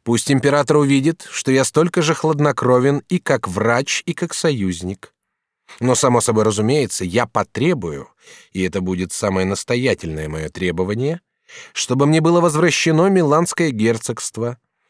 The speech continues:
Оно принадлежит мне, во-первых, по праву наследства, во-вторых, по инвеституре императоров, и нам возвратят его, foi de gentilhomme возвратят.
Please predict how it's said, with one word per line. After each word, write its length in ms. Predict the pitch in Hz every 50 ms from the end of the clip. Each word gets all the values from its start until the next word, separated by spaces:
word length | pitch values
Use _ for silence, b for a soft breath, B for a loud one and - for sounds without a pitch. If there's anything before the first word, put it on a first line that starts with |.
| _ _ _
Оно 260 | - 101 117 143 165
принадлежит 680 | 160 175 175 170 175 165 165 180 170 151 190 190 -
мне, 80 | 135 127
во-первых, 540 | 120 139 147 - 143 131 120 110 113 - -
по 100 | - 127
праву 280 | - 160 190 180 147
наследства, 880 | 131 120 107 - - - 107 104 101 - - - - - 120 127 139 143 B B B B B B
во-вторых, 540 | - 117 135 - - 156 156 180 202 185 -
по 160 | - 175 165
инвеституре 920 | 160 160 156 156 180 170 - - - 156 135 - - 139 151 170 180 196 208 -
императоров, 1160 | - 190 190 185 - 196 190 165 135 120 113 113 110 - 117 117 123 127 120 - - - - _ B B B B B B B -
и 140 | 95 104
нам 220 | 113 123 131 135 139
возвратят 640 | 139 143 127 131 143 151 160 143 - 190 196 - -
его, 420 | - 95 87 85 85 85 82 82 b b b b b b
foi 440 | - - - 101 117 147 170 175 175
de 120 | 160 170
gentilhomme 760 | 160 147 160 170 160 - - 170 170 190 196 160 123 104 92 -
возвратят. 1120 | - 95 95 131 135 117 110 120 120 117 113 - - 175 165 - _ _ - - -